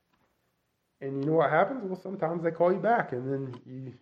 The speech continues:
you say, "Well, how did you get this job?" "Well, I don't really know. I just sort of fell into it." But is that the case?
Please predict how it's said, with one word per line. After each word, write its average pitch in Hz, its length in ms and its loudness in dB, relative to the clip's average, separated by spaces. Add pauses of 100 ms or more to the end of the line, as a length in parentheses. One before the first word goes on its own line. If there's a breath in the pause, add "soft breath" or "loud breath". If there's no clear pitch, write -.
(760)
you - 120 -20
say, 151 160 4
"Well, 131 280 2
how 151 140 8
did 151 160 2
you 151 60 -6
get 151 140 2
this 160 180 4
job?" 139 340 4
"Well, 160 340 0 (200)
I 123 100 -4
don't 143 140 0
really 151 240 0
know. 151 240 4
I - 20 6
just - 160 -6
sort 143 180 -2
of - 60 -14
fell 151 220 2
into 151 340 2
it." - 140 -18 (340)
But 156 120 -6
is 156 100 -4
that 180 160 4
the 175 80 -8
case? 226 400 -6